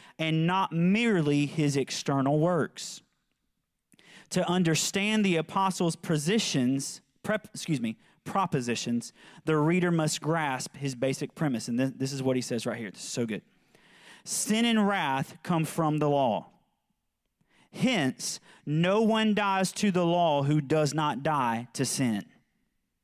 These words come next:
And whoever dies to sin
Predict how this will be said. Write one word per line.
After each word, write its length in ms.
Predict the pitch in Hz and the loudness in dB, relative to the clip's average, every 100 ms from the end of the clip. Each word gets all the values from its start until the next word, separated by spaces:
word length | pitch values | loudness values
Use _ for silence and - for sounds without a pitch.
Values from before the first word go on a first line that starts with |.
| _ _ _ _ _ _ _ - - | _ _ _ _ _ _ _ -20 -4
And 140 | 156 | 0
whoever 480 | 165 170 180 175 165 | 4 4 2 2 2
dies 500 | 156 156 139 131 - - _ - | 2 0 2 0 -2 -12 _ -4
to 140 | 143 | -2
sin 680 | - - 269 214 139 147 | -2 -2 0 2 0 -2